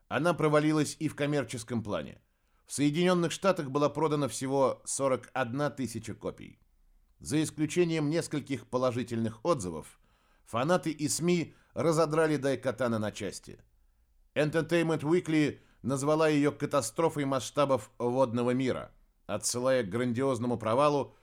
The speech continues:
печально известного фильма с Кевином Костнером. В P C Gamer писали, что игра может только знаменовать конец эпохи сообщества.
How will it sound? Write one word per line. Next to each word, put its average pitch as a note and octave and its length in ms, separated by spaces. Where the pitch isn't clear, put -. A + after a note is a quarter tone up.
печально F3 500
известного C#3+ 500
фильма B2+ 360
с A#2 80
Кевином A2 420
Костнером. A#1+ 580
В - 140
P C3+ 160
C C#3+ 160
Gamer D3+ 420
писали, D3 680
что E3 280
игра D#3+ 360
может D3+ 420
только E3 360
знаменовать C3 580
конец A#2+ 440
эпохи G#2 600
сообщества. - 880